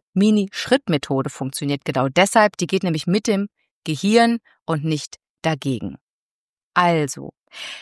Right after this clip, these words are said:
wenn du dich mal wieder dabei erwischt, wie du denkst, "Warum kriege ich das nicht hin?", dann sag dir, "Weil mein Gehirn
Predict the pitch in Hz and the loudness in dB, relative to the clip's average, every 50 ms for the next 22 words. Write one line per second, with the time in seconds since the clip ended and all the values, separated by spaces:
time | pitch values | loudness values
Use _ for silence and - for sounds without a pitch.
0 | - _ 180 208 247 285 311 294 240 - - - 202 180 165 175 170 160 160 151 | -14 _ 2 2 4 4 4 2 0 0 -2 -2 -2 0 0 0 0 0 0 0
1 | 151 151 143 143 151 147 147 170 311 427 - - - - 175 180 156 165 165 139 | 0 -2 -2 -2 -4 -6 -4 -2 -2 -2 -2 -4 -8 -6 -4 -4 -2 -2 0 2
2 | 185 185 208 226 240 - - - _ _ _ - 202 220 240 254 247 - 269 240 | 2 2 2 0 -2 -4 -8 -12 _ _ _ -4 -2 -2 0 0 0 0 -2 -2
3 | - - 214 190 175 240 - - - 196 175 - - 175 180 - - 175 180 180 | 0 0 0 0 2 2 0 0 2 2 2 2 0 -2 -2 2 2 2 4 2
4 | 190 185 - - - - - - - - - 190 185 160 185 180 185 - - 196 | 2 -2 -4 -8 -14 -14 -14 -16 -6 -2 0 2 2 4 2 2 2 0 -2 -2
5 | 175 156 165 180 185 190 196 202 214 220 214 190 165 156 160 160 156 - 156 151 | 0 2 4 4 4 4 4 2 0 0 0 0 2 2 2 2 0 -2 -4 -4
6 | 156 165 175 180 175 180 170 | -2 0 2 2 2 0 -2